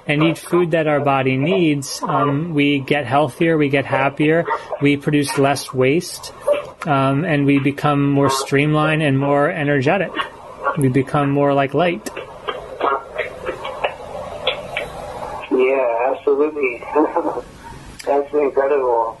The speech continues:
Speaker 1: Mm-hmm.
Speaker 2: Oh,
Speaker 1: Yeah.
Speaker 2: man.
Speaker 1: Yeah, it's a
Speaker 2: Uh, so Tristan, Tristan also added here, uh, uh, also eating lightly. Uh, so could you maybe talk a little bit about some recommendations for, uh,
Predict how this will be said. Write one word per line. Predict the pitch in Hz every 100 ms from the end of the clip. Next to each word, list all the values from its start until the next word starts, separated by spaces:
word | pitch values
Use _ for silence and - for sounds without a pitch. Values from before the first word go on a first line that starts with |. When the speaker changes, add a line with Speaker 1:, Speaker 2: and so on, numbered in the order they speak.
| -
Speaker 1:
Mm-hmm. | 156 147 196 - - -
Speaker 2:
Oh, | - 127 117 117
Speaker 1:
Yeah. | 123
Speaker 2:
man. | 123 117 117 - -
Speaker 1:
Yeah, | - 196
it's | 226 190 -
a | 208
Speaker 2:
Uh, | 233 240 415 403
so | - 143 135 -
Tristan, | - 170 170 151
Tristan | 143 175 165 143
also | 151 143 135
added | 117 143 143 139 131
here, | 131 120 117 117
uh, | 110 - - - - - - - - - - - -
uh, | 107 101 127
also | 151 - 135
eating | 151 147 135
lightly. | 117 120 131 120 113 110 - - - - -
Uh, | - 110 104 107
so | 127 127
could | 143 131
you | 139
maybe | 139 135
talk | 139 131
a | 127
little | 127 127
bit | 123 120
about | 123 117 -
some | 120 120
recommendations | 120 123 120 113 120 117 123 117 - -
for, | - 320 - 208
uh, | - 208 214